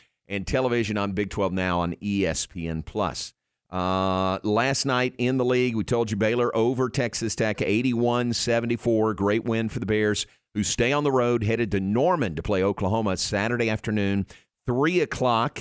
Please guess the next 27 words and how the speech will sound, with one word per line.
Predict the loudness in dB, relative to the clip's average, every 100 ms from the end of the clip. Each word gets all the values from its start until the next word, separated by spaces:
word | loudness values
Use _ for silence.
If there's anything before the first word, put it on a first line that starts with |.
| -2
and | -2
the | 0
game | 0 0 0
right | 0 0
here | 0 0 0 -2
on | 0 0 -2
E | 0 0
S | 0
P | -4 -2 -2
N | -2
Central | -2 -6 -6 -8
Texas | -8 -8 -6 -6 -6 -8 _ _ _ -4
on | -2 0
Saturday | -2 -2 -4 -2 -2 -4
afternoon. | -6 -6 -4 -4 -4 -12 _ _ -2
Also | 0 2 0 0 0
from | -2 -2
last | 0 0 -2
night, | -2 -2 -4
Kansas | -4 -2 0 0 0
State | 0 0 0
over | 0 0 -2
Kansas, | -2 -6 -4 -2 -2 -4 -8 -4
eighty-three | -2 0 -2 -2 0 2 0 0
eighty-two | 0 0 -2 -4 0 2 4 2 0
in | -2 -2 -2
overtime. | 0 0 -2 -4 -4 -4 -4